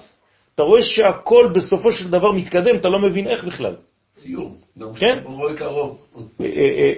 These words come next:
Speaker 1: שתבינו, מדינת ישראל של היום, מבחינה לוגית, לא יכולה להתקיים. שום דבר לא פועל. הכל כאילו דפוק.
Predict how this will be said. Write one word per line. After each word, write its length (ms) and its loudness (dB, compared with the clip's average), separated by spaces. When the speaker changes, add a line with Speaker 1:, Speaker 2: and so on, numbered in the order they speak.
Speaker 1:
שתבינו, 760 0
מדינת 600 0
ישראל 420 0
של 220 -2
היום, 380 2
מבחינה 480 0
לוגית, 580 2
לא 380 4
יכולה 420 -2
להתקיים. 560 -6
שום 560 2
דבר 420 4
לא 380 2
פועל. 380 4
הכל 520 4
כאילו 420 0
דפוק. 640 -2